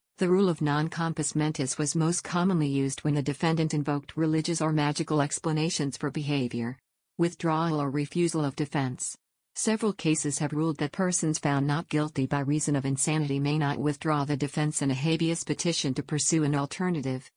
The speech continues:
although there have been exceptions in other rulings. In Colorado v. Connolly, nineteen ninety-seven, the petitioner who had originally been found not guilty by reason of insanity and committed for ten years to the jurisdiction of a psychiatric security review board,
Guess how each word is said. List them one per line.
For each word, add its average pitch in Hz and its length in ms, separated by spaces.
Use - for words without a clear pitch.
although 165 240
there 175 160
have 165 120
been 165 160
exceptions 143 640
in 147 100
other 147 220
rulings. 139 640
In 185 140
Colorado 165 560
v. 151 160
Connolly, 139 640
nineteen 180 480
ninety-seven, 143 800
the 175 80
petitioner 175 540
who 147 140
had 147 140
originally 156 480
been 151 180
found 139 320
not 143 240
guilty 156 380
by 143 120
reason 147 360
of 139 100
insanity 143 640
and 135 120
committed 160 380
for 156 120
ten 170 280
years 147 300
to 165 120
the 151 120
jurisdiction 151 680
of 135 100
a 139 60
psychiatric 151 680
security 151 560
review 151 440
board, 143 460